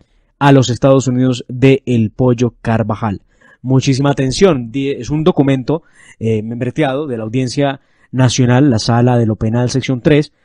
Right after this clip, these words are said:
donde dice claramente: "Dada cuenta, al haber aprobado el Consejo de Ministros en su sesión del día tres de marzo del dos mil veinte, la entrega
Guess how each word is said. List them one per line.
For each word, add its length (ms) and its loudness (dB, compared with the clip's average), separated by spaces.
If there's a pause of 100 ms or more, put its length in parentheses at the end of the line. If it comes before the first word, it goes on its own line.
(240)
donde 560 4
dice 240 4
claramente: 640 0
"Dada 240 4
cuenta, 420 4
al 180 -2
haber 200 2
aprobado 340 4
el 80 4
Consejo 280 2
de 80 4
Ministros 440 -2 (320)
en 160 2
su 140 -2
sesión 300 2
del 120 2
día 160 4
tres 200 2
de 80 4
marzo 260 2
del 80 2
dos 120 0
mil 260 2
veinte, 320 2
la 80 -2
entrega 480 0